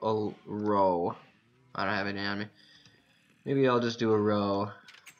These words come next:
Well, I'm gonna sleep really quick so I can, so I don't have to deal with all these mobs and stuff.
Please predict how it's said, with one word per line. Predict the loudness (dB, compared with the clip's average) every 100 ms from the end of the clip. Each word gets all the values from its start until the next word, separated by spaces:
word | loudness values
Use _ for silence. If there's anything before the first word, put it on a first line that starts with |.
| -20 -20 -10
Well, | -4
I'm |
gonna | 0 0
sleep | 0 0 0
really | 0 0 -2
quick | -2 -4 -4 -6
so | -10 -6 -4
I | -6
can, | -8 -14 -14 -16 _ _ _ _ _ _ _ _ _ _ _
so | _ -2
I |
don't | -2 -2
have |
to | -4
deal | -2 -2
with | 0 2
all | 2
these | 2 -2
mobs | -2 0 0 0
and | -4 -8
stuff. | -6 -4 -4